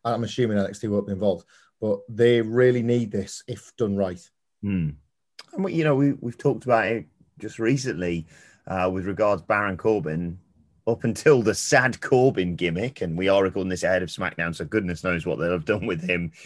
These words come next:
Speaker 2: this
Speaker 1: <laughs> Yeah.
Speaker 2: week. Um, but aside from that, it, the, the, the, the performance of him in that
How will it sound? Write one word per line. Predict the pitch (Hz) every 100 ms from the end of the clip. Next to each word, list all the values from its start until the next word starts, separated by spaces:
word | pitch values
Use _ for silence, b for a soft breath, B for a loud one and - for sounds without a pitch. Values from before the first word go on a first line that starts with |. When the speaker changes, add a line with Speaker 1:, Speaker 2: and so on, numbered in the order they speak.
| B B
Speaker 2:
this | 113 139
Speaker 1:
<laughs> |
Yeah. | 135 104
Speaker 2:
week. | 85 _ _ _ _ -
Um, | 98 98 101 101 98 _ _ _ - - _ _ _
but | - 104
aside | - 139
from | 123 110
that, | 107 -
it, | -
the, | - 113
the, | - 104 - -
the, | 90 87 92 _ _ _ -
the | 92 90 85 78 - _ _ _ _ _ _
performance | - - 135 139 92
of | 90 -
him | 104 92
in | 85
that | 92 -